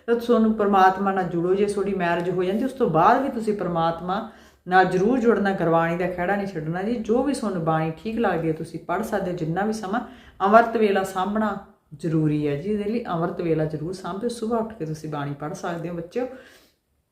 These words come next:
ਗੁਰੂ ਘਰ ਜਾ ਸਕਦੇ ਹੋ। ਤੇ ਇੱਕ ਮੈਂ ਇੱਥੇ ਤੁਹਾਨੂੰ ਟੋਟਕਾ ਦੱਸਦੀ ਹਾਂ ਬ-, ਬੱਚੇ, ਤੁਸੀਂ ਉਹ ਕਰ ਸਕਦੇ ਹੋ।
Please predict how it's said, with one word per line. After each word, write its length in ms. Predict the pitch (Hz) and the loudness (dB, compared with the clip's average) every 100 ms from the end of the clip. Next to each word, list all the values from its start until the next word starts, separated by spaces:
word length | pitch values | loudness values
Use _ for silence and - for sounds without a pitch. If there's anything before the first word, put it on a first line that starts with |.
| _ _ - 160 | _ _ -12 -4
ਗੁਰੂ 240 | 170 196 | 0 2
ਘਰ 180 | 220 214 | 4 4
ਜਾ 180 | 175 170 | 2 0
ਸਕਦੇ 220 | 185 214 | 0 0
ਹੋ। 60 | |
ਤੇ 60 | 226 | 0
ਇੱਕ 180 | 254 240 | 0 2
ਮੈਂ 180 | 233 226 | 4 4
ਇੱਥੇ 180 | 226 | 0
ਤੁਹਾਨੂੰ 280 | 214 226 208 | -2 0 0
ਟੋਟਕਾ 380 | 170 165 160 190 | -2 -4 -4 -4
ਦੱਸਦੀ 460 | 190 170 165 165 180 | 0 0 -2 -6 -8
ਹਾਂ 80 | |
ਬ-, 540 | 185 165 156 151 147 151 | -8 -8 -10 -10 -10 -8
ਬੱਚੇ, 240 | 165 240 | -2 0
ਤੁਸੀਂ 240 | 226 214 202 | 0 0 0
ਉਹ 100 | 233 | 2
ਕਰ 160 | 208 | 2
ਸਕਦੇ 340 | - 175 170 | 0 -4 -2
ਹੋ। 40 | 240 | -4